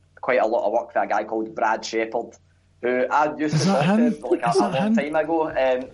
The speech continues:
Speaker 1: and again, I'd nothing against the guy, apart from the fact that I was very sceptical of his opinions and, and of his, uh, sources as well. I've got nothing against, oh, I don't want to say I've got nothing against the guy, but I don't really spend time kinda talking about him. But he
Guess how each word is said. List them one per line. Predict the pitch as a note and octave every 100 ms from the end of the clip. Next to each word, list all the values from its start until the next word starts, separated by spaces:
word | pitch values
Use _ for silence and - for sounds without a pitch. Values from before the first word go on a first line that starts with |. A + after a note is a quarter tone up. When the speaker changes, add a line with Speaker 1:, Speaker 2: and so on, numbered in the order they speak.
| -
Speaker 1:
and | B2+ B2+
again, | B2+ C#3+ C#3
I'd | B2+ C3
nothing | C3+ D3 D#3
against | C#3 G#2+ B2 C3
the | C#3+
guy, | C#3 C3 C3+ - - - - -
apart | A#2 B2+ B2+
from | -
the | A2
fact | A2+ A2+ -
that | G2
I |
was | G#2
very | G#2 A2+ A2+
sceptical | - A#2+ - C#3 C3 A2
of |
his | A2
opinions | G#2 B2 C#3 C#3 C3+ -
and, | G#2+ G#2
and | G2 - - G#2+
of | A2
his, | G#2 - -
uh, | F2 G2
sources | - B2 - D#3 B2
as | G#2
well. | B2+ - - _ _ _ -
I've | A#2+
got | C3
nothing | D3 D3+ D#3
against, | C#3+ C3 A#2+ B2 - _
oh, | F2+ F2+ F2
I | G2
don't | -
want | -
to | -
say | G2
I've | -
got |
nothing | G#2 G2+ G#2
against | G2 G#2+ G#2
the |
guy, | B2 A#2+
but | -
I |
don't | D3 G3+
really | C3+ A#2 A2
spend | - - A#2 -
time | A#2 A#2
kinda | A2+ A2+ A2 G2+ -
talking | - C3 E3+
about | E3 E3 E3
him. | D#3 D3+ - - _ _ _ _
But | - C3 C3 - _ _ _ _
he | - D3 D3+ C#3 B2+